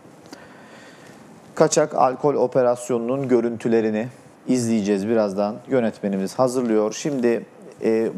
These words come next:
bunun öncesinde yeni yılın ilk baskını haberiyle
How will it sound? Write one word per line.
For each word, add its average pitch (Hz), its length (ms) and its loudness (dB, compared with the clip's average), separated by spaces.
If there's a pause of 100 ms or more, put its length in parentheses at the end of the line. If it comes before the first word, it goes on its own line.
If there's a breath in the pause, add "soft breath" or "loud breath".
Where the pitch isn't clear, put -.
bunun 147 220 0
öncesinde 127 680 -2
yeni 135 360 0
yılın 135 440 -2
ilk 147 260 -2
baskını 117 560 0 (180)
haberiyle 104 640 -2